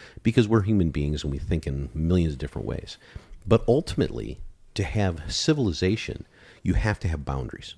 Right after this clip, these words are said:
You have to have limitations. You have to have parameters around what you're allowed to do and not allowed to do. 'Cause if you don't have any boundaries, then anything goes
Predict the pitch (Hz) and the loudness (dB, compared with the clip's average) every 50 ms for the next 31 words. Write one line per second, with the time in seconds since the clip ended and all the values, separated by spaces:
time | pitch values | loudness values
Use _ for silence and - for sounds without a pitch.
0 | - _ _ 73 73 - 82 85 - - 95 92 98 101 98 104 113 - - 80 | -20 _ _ -4 -2 0 -2 -2 0 0 0 0 2 2 2 2 0 0 -2 -2
1 | 67 - - 71 69 - 64 60 69 71 - - 76 76 73 - - - 85 85 | -2 -2 -6 -6 -4 -6 -6 -4 -4 -6 -4 -4 -4 -2 2 2 2 4 4 2
2 | 107 123 113 60 60 62 - 58 57 60 64 - - 69 76 - - - 65 - | 2 2 0 0 -2 -4 -4 -4 -4 -4 -4 -4 -2 -4 -4 -4 -2 -4 -4 -4
3 | - - 69 67 69 67 73 76 78 - 90 73 73 76 76 78 78 73 76 78 | -4 -6 -6 -4 -2 -2 -2 -2 -2 -4 -2 0 2 2 2 2 0 -2 -2 -2
4 | 110 - - - - - - - - - - - - - - - - - - - | 0 0 0 -2 -4 -6 -8 -12 -14 -14 -12 -12 -12 -14 -16 -20 -20 -20 -20 -8
5 | _ - 104 101 117 107 120 117 123 139 151 135 127 151 151 139 143 135 120 123 | _ 0 2 2 2 0 2 4 4 4 4 4 2 2 2 2 2 2 2 2
6 | 131 165 185 170 - 90 87 98 110 - - - 113 92 107 131 139 135 113 131 | 2 2 2 2 2 0 0 0 -2 -4 0 2 4 4 4 4 4 2 2 2
7 | 135 120 113 143 151 101 87 110 117 - | 2 4 4 4 4 4 2 2 0 -4